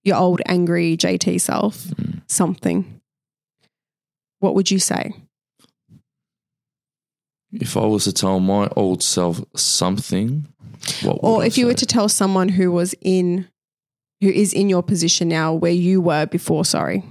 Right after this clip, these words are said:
Speaker 2: Mm.
Speaker 1: what would you say to them?
Speaker 2: Um, I think I would say, like, the words that really, I guess, changed my life, what my, what my friend Daniel said at that time, I'd say, honestly,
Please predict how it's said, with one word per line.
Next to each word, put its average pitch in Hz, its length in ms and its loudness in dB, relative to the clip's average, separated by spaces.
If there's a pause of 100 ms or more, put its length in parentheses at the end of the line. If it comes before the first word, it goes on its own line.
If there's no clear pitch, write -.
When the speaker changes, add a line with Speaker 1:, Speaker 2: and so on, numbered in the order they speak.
Speaker 2:
Mm. 170 280 0 (280)
Speaker 1:
what 196 280 0
would 190 200 2
you 180 60 0
say 151 240 0
to - 100 -4
them? - 200 -8 (380)
Speaker 2:
Um, 107 400 0 (340)
I 113 120 -4
think 135 260 0
I 117 80 2
would 110 160 2
say, 110 340 0 (140)
like, 98 220 -2 (960)
the 98 140 2
words 98 440 2
that 98 200 0
really, 95 480 2
I 104 80 0
guess, 92 240 0
changed 95 440 0
my 92 100 2
life, 90 340 0
what - 120 -4
my, 82 200 0
what 92 160 0
my 87 120 0
friend 90 300 0
Daniel 87 280 2
said 90 200 0
at 87 60 -8
that 90 200 -2
time, 95 280 0 (460)
I'd 92 140 -2
say, 98 200 0
honestly, 107 500 0